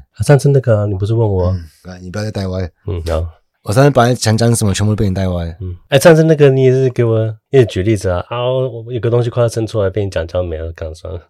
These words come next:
Speaker 2: 我觉得创作过程就这样子啊，
Speaker 1: 嗯。
Speaker 2: 很多都是不受控的，包含我在每次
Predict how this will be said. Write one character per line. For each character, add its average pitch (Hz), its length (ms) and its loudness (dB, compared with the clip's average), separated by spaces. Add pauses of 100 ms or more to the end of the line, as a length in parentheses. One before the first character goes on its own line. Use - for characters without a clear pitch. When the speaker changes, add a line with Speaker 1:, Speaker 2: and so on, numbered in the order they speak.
(100)
Speaker 2:
我 104 280 -6
觉 113 100 2
得 120 100 4
创 117 220 4
作 117 120 4
过 113 100 4
程 92 160 2
就 95 80 0
这 98 80 0
样 87 100 0
子 - 140 -8
啊， - 80 -4
Speaker 1:
嗯。 95 180 -8
Speaker 2:
很 90 140 -8
多 110 140 0
都 113 80 2
是 113 80 2
不 92 100 -6
受 95 180 -2
控 87 220 -2
的， 73 160 -10 (260)
包 123 140 2
含 113 180 4
我 101 60 2
在 113 160 0 (160)
每 98 220 -8
次 110 200 -6